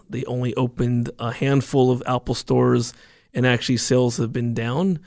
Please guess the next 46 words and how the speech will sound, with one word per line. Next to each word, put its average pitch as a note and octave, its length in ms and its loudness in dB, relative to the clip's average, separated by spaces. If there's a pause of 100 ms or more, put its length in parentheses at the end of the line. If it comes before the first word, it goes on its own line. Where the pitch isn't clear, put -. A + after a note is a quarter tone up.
(380)
Um, A#2 420 0
the A#2+ 280 0
reasons B2+ 400 4
why B2+ 220 2
they A#2 160 0
think A#2+ 320 -2
that A#2 220 -2
is, B2 260 4
is A#2+ 100 -2
because A#2+ 600 -4
when A#2 120 -4
Apple A#2+ 280 -6
first F3 320 2
came D3+ 220 2
out, C3 360 0
there B2 80 -2
was C3 120 -2
a D#3 40 -4
huge C3+ 320 2
competitive A#2+ 420 0
advantage B2 540 -2
to A#2 340 -2 (600)
possibly B2 380 0
an A#2+ 60 2
Android B2+ 380 4
device, A#2+ 460 0
and A2+ 120 -4
so A#2+ 140 -2
people B2 340 -2
were A#2 60 -2
willing A#2+ 220 -2
to A2+ 40 -4
pay B2+ 140 -2
the A2+ 100 -6
premium. B2 600 0 (360)
Now C3 260 6
that B2+ 80 0
the B2 80 -2
feature B2+ 320 -2
set A#2 340 2
is B2+ 140 -2
seen B2+ 280 0
as A#2+ 220 2
very B2 760 2 (540)
competitive, B2+ 920 4
uh, A2+ 220 -4